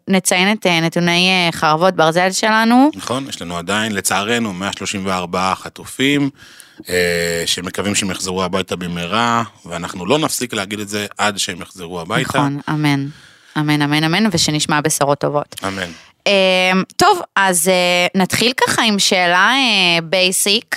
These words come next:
Speaker 2: נו.
Speaker 1: איך התחלתם את הפודקאסט? איך נוצר החיבור?
Speaker 2: אה, רותם קרקרה סביבי שנים. רצתה שאני אתייחס אליה.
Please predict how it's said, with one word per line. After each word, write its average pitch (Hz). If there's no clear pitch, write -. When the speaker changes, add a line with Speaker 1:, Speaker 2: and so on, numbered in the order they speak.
Speaker 2:
נו. 113
Speaker 1:
איך 226
התחלתם 208
את 165
הפודקאסט? 247
איך 294
נוצר 190
החיבור? 156
Speaker 2:
אה, 104
רותם 226
קרקרה 165
סביבי 131
שנים. 104
רצתה 151
שאני 147
אתייחס 131
אליה. 92